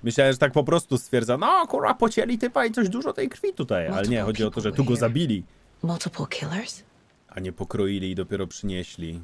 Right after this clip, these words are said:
Speaker 1: Paru zabójców. Tutaj jeszcze coś w ogóle mamy. Buteleczki jakieś, halo. Tyryryry. Statyw?
Speaker 2: Someone left in a hurry. Knocked the tripod over.
Speaker 1: What the fuck? Nagrywali to
Speaker 2: Was it for a
Speaker 1: sobie?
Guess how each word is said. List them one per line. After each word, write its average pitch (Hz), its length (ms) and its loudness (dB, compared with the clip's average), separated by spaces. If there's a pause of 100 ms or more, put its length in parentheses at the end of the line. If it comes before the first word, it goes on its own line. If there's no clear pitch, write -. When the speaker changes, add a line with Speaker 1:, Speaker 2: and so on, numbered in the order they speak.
Speaker 1:
Paru 92 180 -4
zabójców. 98 680 -4
Tutaj 123 220 -2
jeszcze 90 220 -6
coś 85 180 -10
w 90 40 -6
ogóle 90 240 -4
mamy. 85 300 -4
Buteleczki 196 760 2
jakieś, 85 460 -4
halo. 95 540 -2 (1080)
Tyryryry. 92 500 -2
Statyw? 151 520 2
Speaker 2:
Someone 156 300 4
left 156 260 -10
in 175 60 -4
a 180 60 -4
hurry. 180 380 -6 (1400)
Knocked 202 200 -2
the - 60 -12
tripod 160 440 -4
over. 135 320 -6 (180)
Speaker 1:
What 381 180 -2
the - 220 -8
fuck? 160 260 -2
Nagrywali 117 720 2
to 190 100 4
Speaker 2:
Was - 80 2
it 196 40 0
for 190 100 6
a - 20 4
Speaker 1:
sobie? 330 260 2